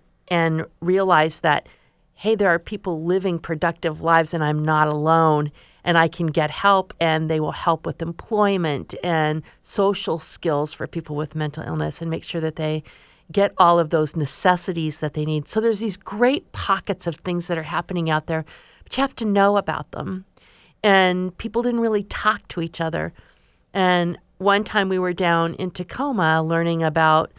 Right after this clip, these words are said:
some mental health education in high schools that were happening. And Todd and I looked at each other and said,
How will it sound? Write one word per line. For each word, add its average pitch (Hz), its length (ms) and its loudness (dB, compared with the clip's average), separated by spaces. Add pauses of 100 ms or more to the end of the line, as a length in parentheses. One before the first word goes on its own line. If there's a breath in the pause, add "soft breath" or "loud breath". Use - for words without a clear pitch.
(500 soft breath)
some 180 300 -2
mental 190 260 0
health 185 320 0
education 170 580 -4
in 156 120 -2
high 214 260 -4
schools 160 420 -8
that - 160 -6
were 147 120 -10
happening. 160 680 -6 (680 soft breath)
And 170 640 2 (340)
Todd 185 220 0
and 185 80 -2
I 180 80 0
looked 202 260 -2
at 190 80 -4
each 175 220 -4
other 170 240 0
and 170 180 -2
said, 156 400 0